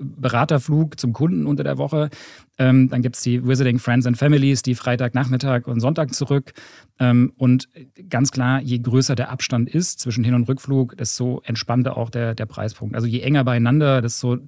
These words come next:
teurer typischerweise, ähm, der Preis auch. Aber man muss auch dazu sagen, ähm, man kann sich das vorstellen, wenn man so eine, äh, Lufthansa nun, das ist ein Beispiel, wo man sagt, man hat ein global umspannendes Netz, wo ich sehr viele Preise jeden Tag ausspiele und korreliere,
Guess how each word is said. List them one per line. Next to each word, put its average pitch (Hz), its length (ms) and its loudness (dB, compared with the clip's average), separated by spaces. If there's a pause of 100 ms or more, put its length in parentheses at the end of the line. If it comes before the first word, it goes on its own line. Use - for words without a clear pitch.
(380)
teurer 123 400 0
typischerweise, 113 800 -2 (460)
ähm, 110 260 2
der 110 100 -2
Preis 107 320 -8
auch. - 220 -10 (160)
Aber 87 460 -4
man 123 120 0
muss 135 140 0
auch 117 80 -4
dazu 131 260 -2
sagen, 131 360 2 (420)
ähm, 120 140 0
man 117 120 0
kann 123 160 0
sich 143 80 0
das 120 160 -2
vorstellen, 139 600 -2
wenn 123 80 0
man 123 100 2
so 120 100 0
eine, 120 500 0
äh, 147 420 -20
Lufthansa 127 720 -2
nun, 127 180 4
das 117 160 -4
ist 117 80 -8
ein 127 440 -6
Beispiel, 120 280 -2
wo 123 60 2
man 127 100 4
sagt, 123 160 -2
man 117 120 0
hat 120 140 -4
ein 131 60 4
global 120 380 0
umspannendes 127 580 0
Netz, 123 320 -2
wo 135 120 -4
ich 123 120 -4
sehr 131 180 0
viele 131 180 -2
Preise 131 400 0
jeden 131 260 0
Tag 123 240 -4
ausspiele 131 400 -2
und 120 80 0
korreliere, 123 560 0